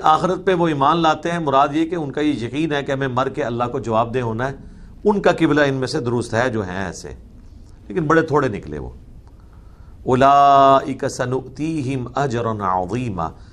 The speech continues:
ऐसे लोगों को अनकरीब हम बहुत बड़ा अजर देंगे।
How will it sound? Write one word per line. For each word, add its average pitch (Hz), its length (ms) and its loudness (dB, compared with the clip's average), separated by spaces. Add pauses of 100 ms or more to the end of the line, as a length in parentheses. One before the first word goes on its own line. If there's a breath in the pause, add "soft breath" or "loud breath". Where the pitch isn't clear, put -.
(680 soft breath)
ऐसे 151 400 2
लोगों 127 460 2
को 139 180 2 (440)
अनकरीब 135 680 0
हम 110 260 -4
बहुत 160 260 2
बड़ा 110 220 0
अजर 87 260 -6
देंगे। 60 360 -16